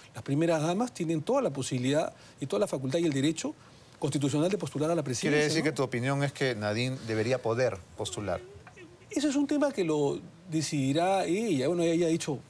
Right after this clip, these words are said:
Speaker 1: que no, es un
Speaker 2: No,
Speaker 1: tema
Speaker 2: no, no. De
Speaker 1: pero
Speaker 2: repente ella no
Speaker 1: digamos,
Speaker 2: quiere, pero tu opinión es que debería poder tener la
Speaker 1: cualquier
Speaker 2: posibilidad.
Speaker 1: primera dama,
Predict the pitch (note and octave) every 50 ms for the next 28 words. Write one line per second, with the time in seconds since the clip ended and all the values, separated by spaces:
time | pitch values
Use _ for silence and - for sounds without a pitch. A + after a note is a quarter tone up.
0 | - - - B2+ B2 D#3+ G3 G#3 F#3+ D#3+ - D#3+ C#3+ - E3 F3 F3 D#3+ D#3 E3
1 | C#3+ A2 - - - - - - - F3 E3+ E3+ F3 G3+ A3+ - D#3+ D#3+ D#3 D3
2 | - F3 E3+ C#3+ A2+ G#2 - A2+ A2 A2 G#2 B2 G#2 A#2+ B2 C#3 D3 C#3 - B2+
3 | A#2 A2+ A2+ C3 C3+ - - A#2+ A2+ A2+ A2+ A2 G2 - - - G#2+ - C#3 C3+
4 | B2+ B2+ B2+ C3+ A#2+ A2 G#2+ A2 - - F#2 F#2+ G3 G3 F#3+ F#3 E3 C#3+ A#2 G#2+
5 | G2+ G2+ -